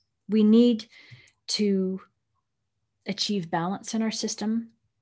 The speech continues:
and we have little chance of being optimally well when we're in stress.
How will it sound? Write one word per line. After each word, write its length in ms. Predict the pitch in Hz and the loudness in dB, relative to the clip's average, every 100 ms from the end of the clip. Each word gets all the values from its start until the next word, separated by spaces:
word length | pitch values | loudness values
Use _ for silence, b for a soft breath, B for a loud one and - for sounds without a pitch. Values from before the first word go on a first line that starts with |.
| _ _ _ _ _ _ _ | _ _ _ _ _ _ _
and 340 | 180 175 170 165 | -8 -6 -6 -4
we 140 | 185 | -4
have 140 | 180 196 | -4 -2
little 240 | 214 214 | -2 -2
chance 380 | - 202 175 - | -2 -4 -4 -4
of 60 | |
being 140 | 175 175 | -6 -4
optimally 560 | - 175 - 175 170 | -8 -8 -6 -4 -4
well 400 | 165 165 160 160 - | -4 -4 -4 -8 -8
when 200 | 165 165 | -6 -6
we're 80 | 160 | -6
in 240 | 160 151 | -10 -8
stress. 560 | - 156 147 - - | -10 -8 -12 -12 -16